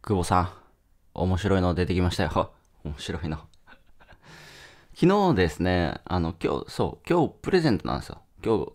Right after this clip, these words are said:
今日から三日間プレゼント配布するんですけど、あの、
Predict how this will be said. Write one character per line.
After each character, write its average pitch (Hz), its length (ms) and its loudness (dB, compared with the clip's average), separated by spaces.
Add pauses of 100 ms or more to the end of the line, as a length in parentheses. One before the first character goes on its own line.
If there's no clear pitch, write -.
今 156 140 0
日 - 20 -18
か 95 140 2
ら 80 80 2
三 87 140 0
日 - 140 -10
間 80 200 0
プ 78 100 -8
レ 113 100 2
ゼ 101 140 -2
ン 71 80 -2
ト - 340 -8
配 80 200 -4
布 - 100 -12
す - 140 -6
る 78 100 -2
ん 71 40 -6
で 69 60 -6
す - 80 -18
け - 120 -10
ど、 - 260 -6 (1200)
あ 80 280 -4
の、 78 440 -4